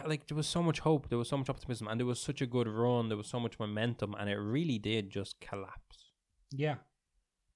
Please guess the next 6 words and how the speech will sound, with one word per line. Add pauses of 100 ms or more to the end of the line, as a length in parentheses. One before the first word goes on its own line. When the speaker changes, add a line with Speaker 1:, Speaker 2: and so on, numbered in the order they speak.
(960)
Speaker 2:
Well,
we've,
we
really
didn't,
didn't